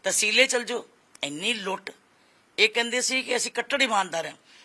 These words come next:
ਮੇਰਾ ਖਿਆਲ ਹੈ ਕਿ ਜਿੰਨਾ ਅੱਜ ਤੁਸੀਂ, ਇਹਨਾਂ ਨੇ ਪਤਾ ਨਹੀਂ ਕੀ ਐਲਾਨ ਕੀਤਾ ਸੀ, ਐਨ ਓ ਸੀ ਲੈਣੀ ਪਏਗੀ, ਐਨ ਓ ਸੀ ਹੋਏਗੀ, ਫਿਰ ਰਜਿਸਟਰੀ ਹੋਏਗੀ। ਮੇਰਾ ਖਿਆਲ ਤੁਸੀਂ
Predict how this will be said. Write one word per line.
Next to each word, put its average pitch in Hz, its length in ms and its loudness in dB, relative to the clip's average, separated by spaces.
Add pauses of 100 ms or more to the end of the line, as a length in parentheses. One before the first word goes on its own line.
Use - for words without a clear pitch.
(180)
ਮੇਰਾ 240 320 6
ਖਿਆਲ 233 320 6
ਹੈ 233 80 2
ਕਿ 233 160 0
ਜਿੰਨਾ 196 520 -2 (380)
ਅੱਜ 190 120 -6
ਤੁਸੀਂ, 190 300 -6 (560)
ਇਹਨਾਂ 185 160 -4
ਨੇ 196 60 -6
ਪਤਾ 190 240 -4
ਨਹੀਂ 190 100 -4
ਕੀ 196 240 -4
ਐਲਾਨ 180 260 0
ਕੀਤਾ 185 240 -4
ਸੀ, 185 200 -2
ਐਨ 185 200 -2
ਓ 185 60 -4
ਸੀ 190 260 -2
ਲੈਣੀ 180 300 -2 (120)
ਪਏਗੀ, 175 500 -2 (340)
ਐਨ 185 140 0
ਓ 190 40 -4
ਸੀ 196 160 0
ਹੋਏਗੀ, 180 260 -2
ਫਿਰ 170 120 -8
ਰਜਿਸਟਰੀ 190 400 -4
ਹੋਏਗੀ। 180 400 -4 (360)
ਮੇਰਾ 190 280 0
ਖਿਆਲ 196 200 0
ਤੁਸੀਂ 185 260 -8